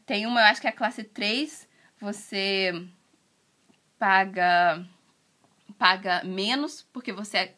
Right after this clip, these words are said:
trabalha mais, e aí o seu parceiro ou sua parceira tá na classe cinco, que ela ganha menos, mas aí ela paga mais, mas aí no final das contas, quando junta o dinheiro dos dois, você paga menos imposto, ou você paga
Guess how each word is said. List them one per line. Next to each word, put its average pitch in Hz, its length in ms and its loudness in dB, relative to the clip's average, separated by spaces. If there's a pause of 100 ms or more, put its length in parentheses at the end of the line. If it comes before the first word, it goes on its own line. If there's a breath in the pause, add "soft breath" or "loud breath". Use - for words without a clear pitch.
trabalha 190 460 2
mais, 233 380 2
e 240 40 -4
aí 220 120 -4
o 277 40 -8
seu 226 160 -12
parceiro 208 380 -6
ou 233 60 -10
sua 220 140 -10
parceira 208 360 -8
tá 220 100 -10
na 196 120 -8
classe 196 280 -6
cinco, 294 460 -4 (440 loud breath)
que 214 160 -6
ela 202 180 2
ganha 226 440 2
menos, 226 540 0
mas 240 220 0
aí 220 80 6
ela 214 160 4
paga 233 300 -2
mais, 226 420 2 (220 loud breath)
mas 214 160 -2
aí 214 80 -4
no 240 80 -4
final 226 280 -2
das 208 200 -2
contas, 247 280 -8
quando 226 200 -6
junta 226 260 -6
o 214 40 -4
dinheiro 202 340 -4
dos 208 200 -6
dois, 247 440 -2 (500 loud breath)
você 226 360 -6
paga 247 280 2
menos 233 240 -2
imposto, 196 580 -6
ou 190 80 -10
você 196 240 -6
paga 226 520 2